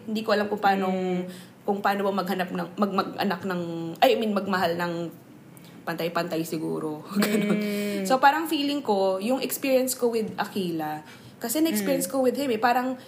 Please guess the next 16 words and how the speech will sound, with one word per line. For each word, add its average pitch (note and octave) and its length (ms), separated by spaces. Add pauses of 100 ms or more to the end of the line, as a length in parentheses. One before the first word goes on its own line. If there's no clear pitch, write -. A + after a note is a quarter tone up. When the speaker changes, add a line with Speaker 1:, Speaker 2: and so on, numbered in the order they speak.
(140)
Speaker 1:
he, - 240
ano, G3+ 300
he A#3 160
went A#3+ 260
through, A3 600 (240)
ah, F3+ 480
yung G3+ 420
first A3 320
parenting, F#3 680 (880)
Speaker 2:
Mm-mm. G3 360
Speaker 1:
parang C#4 300
nag-journey C4+ 400
kami B3 240
together, F3 460
di E3+ 160
ba? - 180